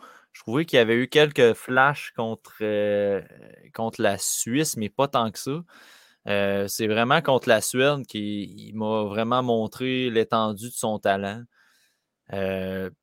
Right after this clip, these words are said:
c'est un gars qui est capable d'être très offensif. Il a vraiment des qualités individuelles impressionnantes.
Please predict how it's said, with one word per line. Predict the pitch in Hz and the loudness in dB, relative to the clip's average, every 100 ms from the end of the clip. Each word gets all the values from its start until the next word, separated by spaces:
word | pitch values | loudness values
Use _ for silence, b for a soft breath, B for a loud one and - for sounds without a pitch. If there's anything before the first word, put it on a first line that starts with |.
| _ _ _ _ | _ _ _ _
c'est | - 123 | -6 -2
un | 113 | -2
gars | 107 147 | 4 4
qui | 139 | 4
est | 127 | -2
capable | 110 107 131 127 | -2 6 4 6
d'être | 110 98 | 0 -2
très | - 120 135 | -6 0 4
offensif. | 123 110 117 104 - 123 127 - - | 4 2 0 -2 -4 -6 -8 -16 -4
Il | 104 | -2
a | |
vraiment | 107 127 151 | 0 0 2
des | 135 | 0
qualités | 117 117 107 - 131 | 0 0 0 -6 -4
individuelles | 117 101 104 101 101 110 117 | -6 -10 -16 -14 0 2 2
impressionnantes. | 107 - 104 - 101 98 117 | 0 -4 -6 0 0 0 -4